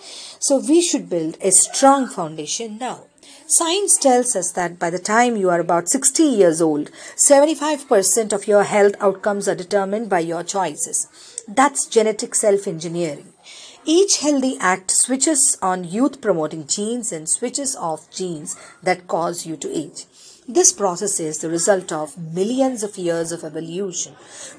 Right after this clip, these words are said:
Good choices and the proteins that are developed because of them beget more good proteins,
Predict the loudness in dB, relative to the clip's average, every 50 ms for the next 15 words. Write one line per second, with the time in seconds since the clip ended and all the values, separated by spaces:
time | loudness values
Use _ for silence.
0 | -16 -2 0 2 2 2 0 0 2 4 4 6 4 4 2 2 0 0 0 -2
1 | -2 -4 -2 0 2 2 2 2 2 0 0 0 0 0 -2 -2 -2 -2 -2 -2
2 | -2 0 -2 -2 -2 0 -2 -2 -2 -2 -4 -2 -2 -2 -2 -2 -4 -8 -12 -14
3 | -10 -6 -6 -6 -6 -6 -10 -12 -6 -4 -4 -4 -4 -8 -12 -16 -18 -20 -18 -18
4 | -20 -20 -20 -20 -14 0 2 2 2 4 0 -2 0 0 -2 -4 -4 -10 -18 -10
5 | -4 -2 0 4 6 6 8 8 8 6 6 4 4 4 4 0 -6 -8 -6 -4
6 | -2 -2 -2 -2 -4 -6 -4 -2 -2 -2 -4 -10 -20 -20 -20